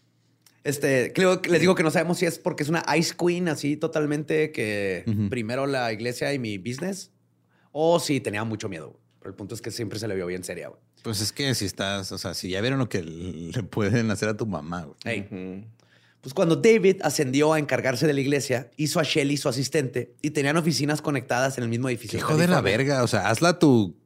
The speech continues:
Speaker 2: co-, este,
Speaker 1: No.
Speaker 2: cojefa, güey, no cual pinche asistente.
Speaker 1: Su, su asistente, güey.
Speaker 2: Ajá, no,
Speaker 1: Encargándole
Speaker 2: güey.
Speaker 1: el cenicero, güey. La dinámica de poder entre los dos sufrió cambios importantes con el ascenso de Miscavige. Cuando Shelley y él eran miembros del Sea Org, ambos tenían grados equivalentes.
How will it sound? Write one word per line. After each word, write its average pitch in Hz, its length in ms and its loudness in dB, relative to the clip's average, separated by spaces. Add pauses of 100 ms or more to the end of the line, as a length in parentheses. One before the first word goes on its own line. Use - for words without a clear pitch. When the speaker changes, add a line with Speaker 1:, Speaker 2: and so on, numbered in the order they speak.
Speaker 2:
co-, 110 440 4
este, 95 840 2
Speaker 1:
No. 87 40 -12
Speaker 2:
cojefa, 151 480 4
güey, 123 200 4
no 123 140 4
cual 123 220 2
pinche 143 220 2
asistente. 147 640 0
Speaker 1:
Su, 104 40 -4
su 156 60 4
asistente, 139 560 0
güey. 110 140 2
Speaker 2:
Ajá, 107 320 2
no, 101 220 4
Speaker 1:
Encargándole 131 480 2
Speaker 2:
güey. 120 140 2
Speaker 1:
el 127 60 -2
cenicero, 127 460 -2
güey. 87 160 -8 (960)
La 170 80 2
dinámica 240 420 6
de 233 120 10
poder 185 280 6
entre 208 240 4
los 190 140 6
dos 190 180 4
sufrió 156 380 2
cambios 165 280 2
importantes 160 600 -2
con 143 140 0
el 120 80 0
ascenso 117 320 -4
de 135 80 2
Miscavige. 143 560 -2 (680)
Cuando 190 220 2
Shelley 247 340 6
y 214 80 8
él 208 180 4
eran 160 220 4
miembros 175 320 4
del 165 100 2
Sea 175 220 2
Org, 127 260 0
ambos 156 320 0
tenían 143 340 0
grados 143 300 2
equivalentes. 135 720 0